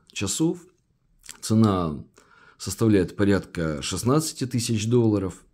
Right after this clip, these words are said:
То есть, как видите, эти часы практически не теряют свою первоначальную стоимость. Если мы говорим о свежих моделях, год выпуска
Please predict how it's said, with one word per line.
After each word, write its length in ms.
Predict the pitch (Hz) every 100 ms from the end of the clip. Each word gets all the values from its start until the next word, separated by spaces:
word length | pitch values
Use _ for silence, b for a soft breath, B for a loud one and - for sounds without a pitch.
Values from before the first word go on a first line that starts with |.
| _
То 80 | -
есть, 120 | 87
как 200 | - 101
видите, 460 | 117 104 98 90 92
эти 200 | 90 87
часы 640 | - 104 - 95 87 80 - _ _ _ _ _ _ _ _ _ - - -
практически 460 | 95 - 98 -
не 160 | 95 92
теряют 460 | 92 98 135 151 151 113
свою 240 | - 131
первоначальную 720 | 123 123 117 117 117 107 104
стоимость. 760 | 98 - 113 98 92 90 - - _ _ _ _ _ _ _ _ _ _ _
Если 220 | 101 -
мы 100 | 101
говорим 500 | 101 98 101 101 95
о 320 | - 90 87 82
свежих 420 | 113 156 160 -
моделях, 640 | 135 127 131 117 110 - _ _ B B B B B B B
год 300 | 117 127 127
выпуска 1200 | 117 120 92 - - 92 92 90 87 78 69 65